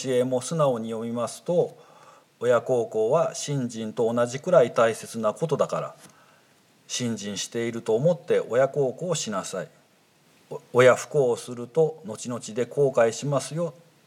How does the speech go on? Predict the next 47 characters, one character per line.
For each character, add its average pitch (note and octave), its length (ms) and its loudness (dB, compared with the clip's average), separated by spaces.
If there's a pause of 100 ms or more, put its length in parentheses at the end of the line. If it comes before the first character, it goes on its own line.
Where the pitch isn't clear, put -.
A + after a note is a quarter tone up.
(520)
と G#3 260 2 (560)
ご A2+ 140 4
理 G#2 100 -2
解 F#2 360 0 (260)
し - 120 -8
て C#3 120 4
く A#2 140 -2
だ G2+ 100 4
さ F2+ 140 -6
っ - 20 -10
て - 180 -16
い C#3 60 -12
ま - 140 -14
す。 - 180 -14 (1000)
ま C#3+ 80 4
あ、 C#3 40 4
そ D#3+ 120 6
の D#3 80 10
よ D3+ 160 10
う - 20 4
に D#3 240 0 (500)
い B2+ 60 0
た B2 120 8
だ A#2+ 120 8
く - 120 -12
こ B2 120 -2
と A2 120 -2
の B2 220 4
で G#2+ 140 -8
き G#2 160 -10
る C#3 320 -2
見 G#2+ 140 -6
教 G#2 100 0 (140)
え G2+ 120 0
か E3+ 140 0
と C3 100 4
思 E2+ 160 0
い D#2+ 60 -8
ま C#2 120 -12
す。 - 180 -12 (2250)
私 F#3+ 360 8
自 G3+ 300 2
身 E3 80 2
も E3 340 8 (640)
当 D#3+ 200 8
初 - 140 2
は D#3 360 10